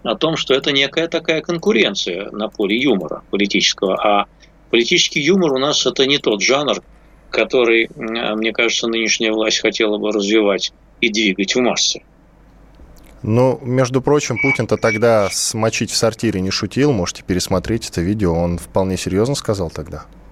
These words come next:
Speaker 1: Он, он не шутил, но это стало таким именно мемом, а, такого, а, с-, э, ну, ближе всё-таки к юмору. Понимаете, это стали употреблять, м, а, в таком, а,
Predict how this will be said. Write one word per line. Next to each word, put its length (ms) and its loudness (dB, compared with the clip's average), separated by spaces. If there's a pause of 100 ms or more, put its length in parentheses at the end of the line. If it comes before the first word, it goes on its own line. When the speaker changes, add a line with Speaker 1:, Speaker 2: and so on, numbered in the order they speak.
(340)
Speaker 1:
Он, 160 4 (120)
он 200 6
не 80 6
шутил, 540 2
но 140 2
это 220 0
стало 380 0
таким 380 -2
именно 280 0
мемом, 520 0 (380)
а, 440 0
такого, 960 2
а, 40 -4
с-, 180 -4
э, 400 0 (640)
ну, 260 4
ближе 340 4
всё-таки 360 0
к 100 -4
юмору. 720 -4
Понимаете, 440 0
это 140 -6
стали 300 2
употреблять, 680 0 (580)
м, 240 -2
а, 640 0
в 120 -6
таком, 520 0
а, 400 -2